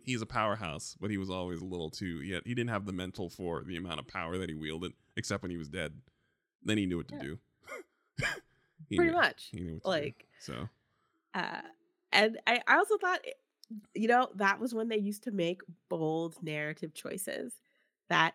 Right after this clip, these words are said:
Speaker 2: guy who is, like, the special, well, I guess he's not so much special. He's a zombie now. He freaking died. <laughs> Like, that, I respected when Mortal Kombat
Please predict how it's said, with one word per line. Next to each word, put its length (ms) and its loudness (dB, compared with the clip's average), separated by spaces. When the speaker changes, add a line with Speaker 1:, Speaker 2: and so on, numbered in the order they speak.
Speaker 2:
guy 460 4
who 180 2
is, 240 -4
like, 300 0
the 260 -2
special, 760 0
well, 180 2
I 40 -4
guess 260 -2
he's 180 -4
not 220 2
so 240 -2
much 240 -8
special. 520 -2
He's 260 -4
a 40 -10
zombie 340 0
now. 240 -4
He 120 -14
freaking 320 -6
died. 400 -8
<laughs> 160 4
Like, 280 4
that, 360 8
I 360 8
respected 1160 0
when 200 -4
Mortal 280 -4
Kombat 500 -6